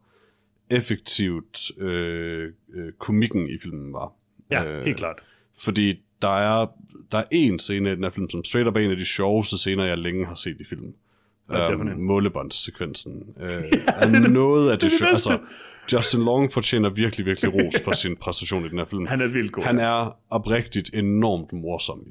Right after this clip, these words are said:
Speaker 1: den. Øhm,
Speaker 2: Men det er også fordi, den scene er helt vildt sjov, bare lige, undskyld, jeg afbryder,
Speaker 1: Mhm.
Speaker 2: bare lige for at sige, den her scene er jo sindssygt sjov, fordi den første del af filmen har været, som den har været, ikke?
Speaker 1: Ja.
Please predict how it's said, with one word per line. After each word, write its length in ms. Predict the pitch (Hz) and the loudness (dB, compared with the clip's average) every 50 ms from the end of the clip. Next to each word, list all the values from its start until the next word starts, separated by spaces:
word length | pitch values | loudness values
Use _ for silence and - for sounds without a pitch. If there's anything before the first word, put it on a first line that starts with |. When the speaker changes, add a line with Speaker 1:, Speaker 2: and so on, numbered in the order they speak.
| - - | -18 -16
Speaker 1:
den. 140 | 55 - - - _ - - 85 | -16 -16 -18 -20 _ -18 -12 -6
Øhm, 160 | 95 95 92 90 | -4 -4 -4 -4
Speaker 2:
Men 180 | 87 78 - | -4 -4 -2
det 80 | 156 170 | 2 2
er 40 | 185 | 2
også 100 | 175 - | 2 2
fordi, 120 | 220 208 | 2 0
den 320 | 160 - 196 170 214 202 | 0 -2 0 2 2 4
scene 220 | 175 - 208 196 175 | 4 4 2 2 4
er 40 | 156 | 2
helt 120 | 202 175 | 2 2
vildt 120 | 131 120 | 2 0
sjov, 200 | - 180 143 - | 0 0 0 2
bare 100 | - 123 | 2 2
lige, 120 | 120 123 - | 2 2 0
undskyld, 340 | 120 117 - - 113 113 104 | 0 -4 -2 -2 -2 -2 0
jeg 80 | 107 107 | 0 0
afbryder, 280 | 107 117 120 123 104 | 0 0 2 2 2
Speaker 1:
Mhm. 80 | 101 104 | 2 4
Speaker 2:
bare 80 | 117 - | 4 2
lige 100 | 135 127 | 2 0
for 60 | - | -2
at 60 | 120 - | -4 -2
sige, 180 | - 139 135 - - - - | -4 -4 -6 -6 -12 -6 -4
den 120 | 175 160 | -2 0
her 60 | 160 | 0
scene 200 | - 156 156 165 | 2 0 0 0
er 40 | 143 | 0
jo 60 | 131 | -2
sindssygt 440 | 113 - - - 220 170 - 123 - | -2 -2 -2 -2 -2 -2 -2 -4 -2
sjov, 200 | - 156 131 123 - | 0 0 0 2 0
fordi 200 | 156 143 156 156 | 0 0 0 0
den 180 | 147 - 123 - - - | 0 -2 -6 -6 -2 0
første 280 | 180 180 - - 156 - - | 0 0 0 -4 -10 -2 0
del 180 | 196 170 123 | 2 2 2
af 60 | 107 - - | 0 2 2
filmen 260 | 156 123 107 95 90 | 0 0 0 -2 -4
har 140 | 85 107 107 | -4 -4 -2
været, 280 | 113 113 120 123 123 | 0 0 2 2 0
som 180 | - - 107 95 | 0 -2 -4 -6
den 120 | 104 101 | -8 -8
har 100 | 95 104 | -8 -4
været, 320 | 104 107 113 123 123 110 104 | -2 -2 -2 0 0 0 -2
ikke? 140 | 107 104 - - | -2 -4 -4 0
Speaker 1:
Ja. 120 | 110 101 | 0 0